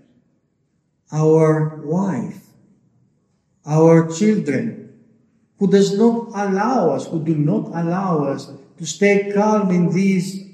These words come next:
period of time, a period of holiness. This is how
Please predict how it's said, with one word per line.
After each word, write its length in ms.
period 500
of 220
time, 420
a 160
period 840
of 180
holiness. 920
This 360
is 500
how 640